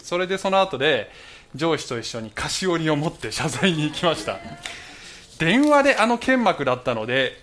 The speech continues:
実際に会ったらどれだけ罵倒されるだろうかと、心底ビクビクして、えー、訪問したのですが、意外と訪問してみるとちょっと少し落ち着き、落ち着いていらっしゃって、「まったく、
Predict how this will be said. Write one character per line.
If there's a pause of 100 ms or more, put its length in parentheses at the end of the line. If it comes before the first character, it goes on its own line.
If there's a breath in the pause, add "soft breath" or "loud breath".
実
際
に
会
っ (100)
た
ら
ど
れ
だ
け
罵
倒
さ
れ
る
だ
ろ
う
か
と、 (640 loud breath)
心
底
ビ
ク
ビ
ク
し
て、
え
ー、
訪
問
し
た
の
で
す
が、 (720 loud breath)
意
外
と
訪
問
し
て
み
る
と
ち
ょ
っ
と
少
し
落
ち
着
き、
落
ち
着
い
て
い
ら
っ
し
ゃ
っ
て、 (600)
「ま
っ
た
く、